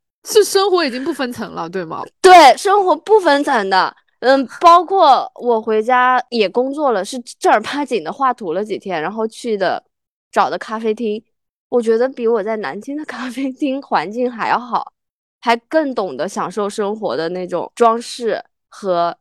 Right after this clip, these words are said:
Speaker 2: 音乐。
Speaker 1: 我举手跟你表示赞同，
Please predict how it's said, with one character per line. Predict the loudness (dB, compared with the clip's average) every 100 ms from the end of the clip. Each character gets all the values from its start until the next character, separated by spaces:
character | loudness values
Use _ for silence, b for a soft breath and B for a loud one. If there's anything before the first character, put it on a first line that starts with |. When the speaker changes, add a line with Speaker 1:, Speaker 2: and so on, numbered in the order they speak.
| _
Speaker 2:
音 | -4 -2 0
乐。 | 0 -2 -8 _ _ _
Speaker 1:
我 | -4 -4
举 | -4 -6 -2
手 | -2 -2
跟 | -6 -8
你 | -6 -6
表 | -2 -4
示 | -4 -8
赞 | -2 -2 -2 -8
同， | -10 -12